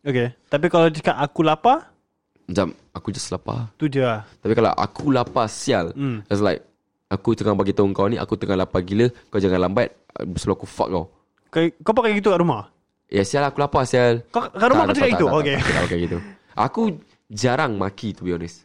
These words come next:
Speaker 1: Okey, sama.
Speaker 2: Tapi kalau dengan members, kalau ada, ada linggo-linggo
Speaker 1: Hmm.
Speaker 2: dia, kita anggap ni satu gurauan. Aku tak bi-, aku tak biasakan maki. Aku tak suka, aku tak suka,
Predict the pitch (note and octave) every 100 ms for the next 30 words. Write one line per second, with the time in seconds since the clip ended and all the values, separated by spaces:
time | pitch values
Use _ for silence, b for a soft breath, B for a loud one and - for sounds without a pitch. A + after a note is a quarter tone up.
0 | _ D3 C3+ B2 B2 D3+ B2 G#2+ _ A#2
1 | C#3+ C3 A#2+ A#2 G#2+ A2 B2 C3 B2+ A2
2 | G#2 G2+ G2 F#2+ G2 G2 G2+ G2+ G#2 G2+
3 | G2+ G2 G#2 C#3+ C#3+ B B B B B
4 | B _ _ _ - _ _ - A#2+ C#3+
5 | C#3 B2+ G#2 B2+ A#2+ A2+ G#2+ G#2+ G2 F#2
6 | F#2+ - - G2 B2 G2 G2+ - G2+ -
7 | - G2+ G2 - G2+ F#2+ F#2 - F#2 F2
8 | F2+ A2 F#2+ F#2+ G2 - G2 F#2 B B
9 | B B G2+ A2 G#2 G#2+ -